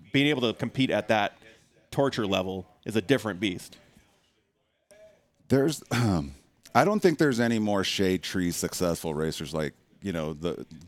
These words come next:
Speaker 2: racers that are competing at the highest levels. You could be an amateur, you could be self-funded or whatever, but these are all very smart people with very methodical approaches to solving problems, right?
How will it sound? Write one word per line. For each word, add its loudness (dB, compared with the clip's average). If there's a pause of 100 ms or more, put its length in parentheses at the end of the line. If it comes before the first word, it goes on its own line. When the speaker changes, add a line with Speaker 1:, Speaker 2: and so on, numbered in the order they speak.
Speaker 2:
racers 0
that 0
are -2
competing -4
at -6
the -6
highest -4
levels. -4
You -2
could 4
be 4
an 2
amateur, 0
you -2
could -4
be -6
self-funded -4
or -2
whatever, -4
but -6
these -6
are -2
all -2
very -2
smart -8
people -6
with -10
very -2
methodical -4
approaches -8
to -14
solving -10
problems, -8
right? -14